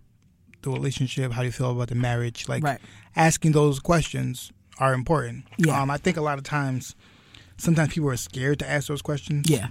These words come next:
Speaker 1: because of they wanna, they're worried about what the answer is going to be. But
Speaker 2: Mm-hmm.
Speaker 1: if you don't ask those questions, then you're gonna be living expecting everything to be fine, and it's not.
Speaker 2: And it's not.
Speaker 1: Um, one person might be like, "We about to break up real soon."
Speaker 2: Right.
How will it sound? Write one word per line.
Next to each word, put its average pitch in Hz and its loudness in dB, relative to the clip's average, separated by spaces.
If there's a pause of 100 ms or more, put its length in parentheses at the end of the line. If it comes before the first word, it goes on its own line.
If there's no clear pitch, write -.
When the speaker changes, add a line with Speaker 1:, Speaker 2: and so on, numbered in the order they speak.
Speaker 1:
because 131 -2
of 123 -2
they 131 -4
wanna, 127 -2
they're 131 -4
worried 127 -6
about 123 -4
what 123 -8
the 131 -14
answer 123 -8
is 117 -8
going 120 -4
to 120 -6
be. 131 0
But 156 2
Speaker 2:
Mm-hmm. 160 6 (420)
Speaker 1:
if 127 -2
you 151 6
don't 156 2
ask 139 -4
those 131 -4
questions, 127 -6
then 123 -6
you're 131 -4
gonna 127 0
be 127 -2
living 127 -4 (420)
expecting 135 0
everything 131 -2
to 127 -4
be 123 -6
fine, 123 -4
and 120 -6
it's 117 -10
not. 117 -8 (180)
Speaker 2:
And 156 0
it's 165 -2
not. 151 2 (320)
Speaker 1:
Um, 123 -2 (200)
one 139 -2
person 131 -2
might 127 -2
be 127 -4
like, 123 -6 (600)
"We 139 -6
about 127 -6
to 131 -8
break 123 -6
up 123 -8
real 127 -6
soon." 120 -10 (300)
Speaker 2:
Right. 262 12